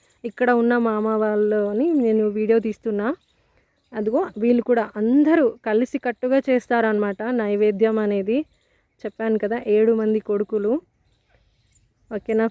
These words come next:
ఫ్రెండ్స్, చూడండి, మా అమ్మ ప్రతి సంవత్సరం వస్తుంది. మా అమ్మమ్మ కూడా ఉందన్నమాట పక్కన. అక్కడ ఉన్న వచ్చేసి మా అమ్మమ్మ, అక్కడ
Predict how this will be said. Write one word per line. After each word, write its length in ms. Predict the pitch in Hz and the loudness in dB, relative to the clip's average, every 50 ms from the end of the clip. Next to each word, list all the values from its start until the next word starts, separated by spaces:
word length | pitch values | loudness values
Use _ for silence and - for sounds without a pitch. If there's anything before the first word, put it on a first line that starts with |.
| - 220 | -2 -2
ఫ్రెండ్స్, 320 | 214 220 262 - - - - _ _ _ _ _ _ _ | -2 -2 -2 -4 -6 -12 -18 _ _ _ _ _ _ _
చూడండి, 540 | - - 220 214 214 220 220 220 208 208 233 269 269 _ _ _ _ _ - - - - - - - - - - - _ _ _ _ _ _ - - - - - - - - - - - - - 226 214 | -4 -2 0 0 0 0 0 0 0 0 0 -2 -2 _ _ _ _ _ -20 -20 -20 -20 -20 -20 -20 -20 -20 -20 -20 _ _ _ _ _ _ -20 -20 -18 -18 -16 -18 -16 -14 -14 -14 -14 -12 -10 -6 -4
మా 80 | 214 208 208 | -2 0 0
అమ్మ 140 | 208 214 233 240 - 220 | 0 0 0 -2 -2 -2
ప్రతి 220 | 202 196 - 240 - - 220 | -4 -4 -4 -4 -4 -4 -4
సంవత్సరం 440 | 214 208 214 214 - 262 240 240 233 233 214 | -2 -2 -2 -2 -2 0 0 0 0 0 -2
వస్తుంది. 440 | - - - 226 208 202 202 226 269 285 - _ _ _ _ _ - | -4 -6 -6 -4 -2 -2 0 -2 -2 -2 -6 _ _ _ _ _ -12
మా 160 | 208 202 202 214 214 214 214 220 220 - 208 202 | -10 -6 -4 -4 -4 -4 -4 -6 -6 -6 -6 -4
అమ్మమ్మ 360 | 208 220 233 247 247 254 254 - 254 | -2 0 0 2 2 2 0 0 0
కూడా 180 | 254 262 294 294 269 240 220 220 - _ _ _ _ _ _ _ - | 0 0 0 0 0 -2 -4 -6 -8 _ _ _ _ _ _ _ -8
ఉందన్నమాట 520 | 214 226 233 233 226 220 208 196 196 190 - 214 - - | -4 -2 0 0 0 0 -2 -4 -4 -6 -8 -10 -10 -12
పక్కన. 340 | 196 - _ - 202 196 208 247 320 - _ _ _ _ _ _ _ _ _ _ _ _ _ _ _ _ - 214 | -14 -14 _ -8 -6 -6 -4 -6 -6 -8 _ _ _ _ _ _ _ _ _ _ _ _ _ _ _ _ -16 -16
అక్కడ 220 | - - - 226 226 226 | -8 -2 0 2 2 2
ఉన్న 140 | 226 226 233 254 254 247 247 247 240 233 - - _ _ _ _ _ _ - 220 | 2 2 2 2 2 2 2 0 0 -2 -6 -10 _ _ _ _ _ _ -14 -14
వచ్చేసి 360 | 196 - 240 240 220 - 320 320 277 | -8 -4 -4 -4 -2 -2 -2 0 0
మా 60 | 233 220 202 190 | 0 0 -2 -2
అమ్మమ్మ, 320 | 196 202 220 226 214 208 202 233 320 - _ _ _ _ _ _ _ _ _ _ _ - 233 | 0 0 0 0 0 0 -2 -2 -4 -6 _ _ _ _ _ _ _ _ _ _ _ -12 -10
అక్కడ 220 | _ - 269 | _ -2 0